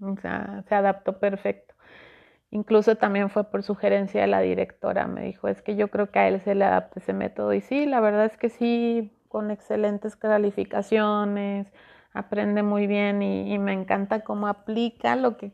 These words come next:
que aprende, no nada más lo repite. Pero bueno, esa es una historia. Este, otra cosa muy padre que me ha pasado en varias terapias que, que doy a, a mamás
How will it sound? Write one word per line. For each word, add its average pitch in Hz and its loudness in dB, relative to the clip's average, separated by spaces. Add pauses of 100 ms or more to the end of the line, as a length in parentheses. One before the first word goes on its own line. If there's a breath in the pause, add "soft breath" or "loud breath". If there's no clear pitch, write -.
(100)
que - -6
aprende, 202 0
no 202 -2
nada 208 0
más 202 -2
lo 202 -2
repite. 190 -6 (520 loud breath)
Pero 277 4
bueno, 208 2
esa 233 -2
es 226 -6 (480 soft breath)
una 208 -6
historia. 190 -4 (640 soft breath)
Este, 202 0
otra 262 2
cosa 247 0
muy 240 0 (280)
padre 240 0
que 233 -10
me 214 -4
ha 214 -6
pasado 226 -2
en 220 -2
varias 220 0
terapias 202 -4
que, 190 -4
que 202 -2
doy 202 2
a, 208 2 (140)
a 196 -4
mamás 196 -2